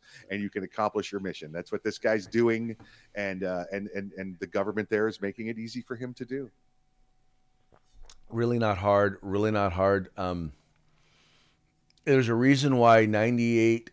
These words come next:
Speaker 2: ninety-seven or ninety-eight percent of all mass shootings occur in gun-free zones. Uh, there's a reason why, despite the evil they say that occurs at gun shows, you don't see shootings at gun shows. <laughs>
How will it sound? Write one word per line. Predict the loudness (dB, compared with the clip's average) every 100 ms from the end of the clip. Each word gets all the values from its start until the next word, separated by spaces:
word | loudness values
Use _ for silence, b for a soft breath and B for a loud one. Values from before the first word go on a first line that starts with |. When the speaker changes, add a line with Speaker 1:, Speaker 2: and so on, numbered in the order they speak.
| _
Speaker 2:
ninety-seven | -2 -2 0 -2 0
or |
ninety-eight | 0 -2 0 0 -2
percent | -4 -8 -6 -6 -6
of | -2
all | 2 4 4 2 -2 -6
mass | -4 -2 -2
shootings | -4 -4 -4 -8
occur | -8 -4 -2 -4
in | -6 -6 -6 -6
gun-free | -4 -4 -6 -6 -6 -6 -8 -12
zones. | -6 -4 -4 -6 -8 b b b b
Uh, | 2 4 4
there's | 2 2
a | 0
reason | 0 0 0 0
why, | 4 6 4 2
despite | -2 -4 2 4 4 0 -12 b b b
the | -8 -2
evil | 0 2 2
they | 2 0
say | 2 4 4
that | 4 2
occurs | 0 -2 0 2
at | 0 0
gun | 0 0
shows, | 0 2 4 4 0 -6
you | -6
don't | -2 -2 -2
see | -8 -6 -4 -4 -6 -8 _ _ _ _
shootings | -10 -4 -2 0 -2 -4 -6
at | -8 -4
gun | -4 -4
shows. | 0 0 0 -2 -10 b b b b
<laughs> | -4